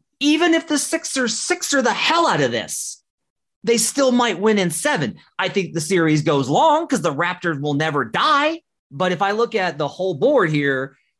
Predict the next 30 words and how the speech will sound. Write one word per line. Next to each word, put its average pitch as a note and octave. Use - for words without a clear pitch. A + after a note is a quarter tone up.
at -
four A3+
and A3+
a G3+
half G3
to E3
one, D3+
it's E3+
basically, F#3+
it's, C#3+
it's F3
just F3
like, B2
I, G#2+
all F3+
I B3+
wanna A#3+
do G#3+
is F3
get F3+
into F3
the C#3+
conference D3+
final, C#3
and C3+
then C3+
I C3+
can C3
hedge C3+
or, B2